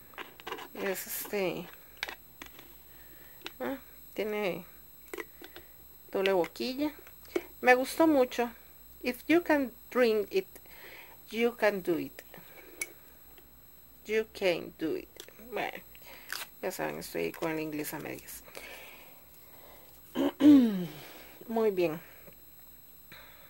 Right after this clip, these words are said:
Esto, mi jarrita. <laughs> Déjenme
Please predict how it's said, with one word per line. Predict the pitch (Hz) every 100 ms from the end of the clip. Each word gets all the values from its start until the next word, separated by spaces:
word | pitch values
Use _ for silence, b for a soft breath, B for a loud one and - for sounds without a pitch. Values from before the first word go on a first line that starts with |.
| B B B -
Esto, | 196 202 - - 262 277 - - 220
mi | 175
jarrita. | 185 165 175 - - - -
<laughs> | 254 - - - 58 - - B B B B 190
Déjenme | 196 220 214